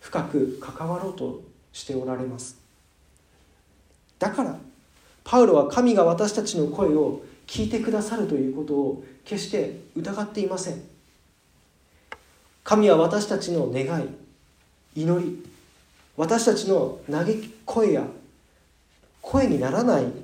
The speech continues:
叫びを聞いてくださる方だとパウロは信じています。だから私たちが抱えるすべての思い悩みを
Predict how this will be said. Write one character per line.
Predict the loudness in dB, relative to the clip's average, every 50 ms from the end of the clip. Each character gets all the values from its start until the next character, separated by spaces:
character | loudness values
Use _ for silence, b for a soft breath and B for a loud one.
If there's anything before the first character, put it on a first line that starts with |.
| -18 -20 -12
叫 | -10 -10 -8 -8 -4 -4 -2 -2
び | 0 0
を | -2 -2 -4 -6 -10 -16 -20 -20 -20 -16
聞 | -12 -10 -10 -10
い | -8
て | -10 -8
く | -6 -4
だ | -6
さ | -4 -6 -6
る | -8 -8
方 | -8 -8 -8 -8 -8
だ | -10
と | -10 -14 -16 -20 -20 -20 _ _ _ _ _ b b b b b b _ -8
パ | -6 -4 -2
ウ | -2
ロ | -2 -2 -2
は | -4 -4 -6 -8 -14 -16 -20 -20 _ -16
信 | -12 -8 -6 -6 -6 -6 -8
じ | -8 -10
て | -10 -12
い | -12
ま | -14 -16 -18
す。 | -20 -20 -20 -20 _ _ _ _ _ _ _ _ _ _ _ _ _ _ _ -20 -20 -20 _ _ _ _ -20 -20 _ _ _ _ _ _ _ _ _ _ _ b b b b b b b 0
だ | 2 2
か | 4 4
ら | 2 4
私 | 2 0 0 0 -2 0
た | 2 2 2
ち | 2 2
が | -2 -2 -2
抱 | -2 -4 0 4 4 6 6
え |
る | 6 4
す | 2 0 -2 0
べ | 0 2
て | 2 2 2
の | 2
思 | 2 4 4 4 4 4 4
い | 4
悩 | 2 2 0 -2 -2 -2
み | -2
を | -4 -4 -6